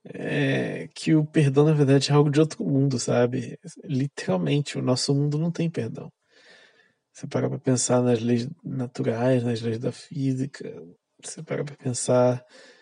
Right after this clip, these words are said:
em como as pessoas, quando elas endurecem seus corações, elas ficam cruéis,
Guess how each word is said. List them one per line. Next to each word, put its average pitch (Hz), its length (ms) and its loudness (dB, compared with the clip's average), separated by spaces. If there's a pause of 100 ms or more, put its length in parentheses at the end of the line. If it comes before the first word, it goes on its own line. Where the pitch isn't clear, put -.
(500)
em 151 120 -4
como 175 340 -2
as 165 100 0
pessoas, 131 1400 2
quando 120 200 -2
elas 120 260 2
endurecem 120 560 2
seus 123 260 0
corações, 120 640 0
elas 117 180 0
ficam 127 260 -2
cruéis, 131 720 0